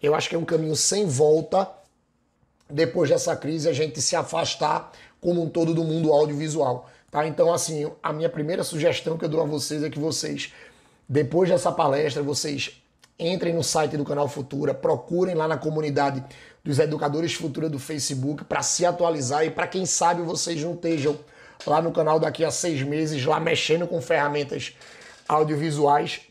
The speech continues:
pra que vocês criem e pra que vocês aperfeiçoem a expertise.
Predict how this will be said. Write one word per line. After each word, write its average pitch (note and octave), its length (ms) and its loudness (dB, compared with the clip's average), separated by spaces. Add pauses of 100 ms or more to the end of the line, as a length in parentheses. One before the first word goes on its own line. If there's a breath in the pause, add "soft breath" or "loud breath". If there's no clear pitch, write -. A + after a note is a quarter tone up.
pra D#3 140 0
que E3 140 -6
vocês E3 500 -4 (180)
criem F#3 460 0
e E3+ 60 -2
pra E3+ 160 0
que E3 100 -6
vocês E3 300 2
aperfeiçoem F3 880 0
a F#3+ 40 2
expertise. - 720 -4